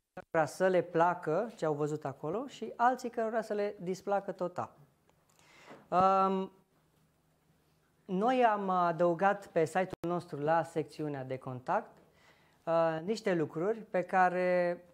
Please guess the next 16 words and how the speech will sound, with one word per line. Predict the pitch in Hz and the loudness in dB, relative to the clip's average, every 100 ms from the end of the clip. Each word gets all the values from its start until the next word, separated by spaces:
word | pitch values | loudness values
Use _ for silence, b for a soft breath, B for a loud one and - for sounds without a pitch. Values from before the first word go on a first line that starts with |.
| _ | _
mulți | - 180 214 214 - | -8 -4 -2 -4 -12
proroci | - 175 175 180 - | -4 0 2 0 -2
ai | 165 | -4
zilelor | 156 165 156 143 139 | -2 0 0 0 -2
noastre | 185 208 196 185 | -4 -6 -6 -6
ne-au | 190 196 | -4 -6
prorocit | 190 175 165 214 208 | -4 -4 -2 -6 -8
că | 180 | -6
ne | 175 | -4
vor | 165 165 | -2 -4
fi | 180 190 | -4 -6
fatale | 190 170 170 220 156 143 185 | -2 -2 2 2 2 -2 -8
și | - 185 | -10 -10
că | 185 180 180 180 b b b | -2 0 0 -4 b b b
vor | 156 170 185 185 | -2 2 2 2
alunga | 175 175 180 175 208 202 202 | 2 4 2 2 4 2 -2